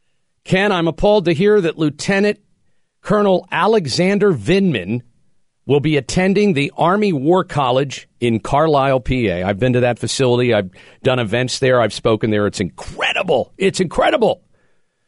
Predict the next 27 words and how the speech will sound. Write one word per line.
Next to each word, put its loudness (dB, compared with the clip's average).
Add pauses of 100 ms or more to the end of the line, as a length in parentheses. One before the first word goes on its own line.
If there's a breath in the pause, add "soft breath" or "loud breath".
(140)
If 0
you're 4
driving 0
by, 0
they 2
have, -2
like, 0
helicopters -2
and -2
tanks -2
in 0
the 2
front -2
yard 0 (440)
for -2
people 2
that -2 (200)
like -2
to -4
go 2
out 0
there -2
and -2
play 0
on 0
that -6
stuff. -6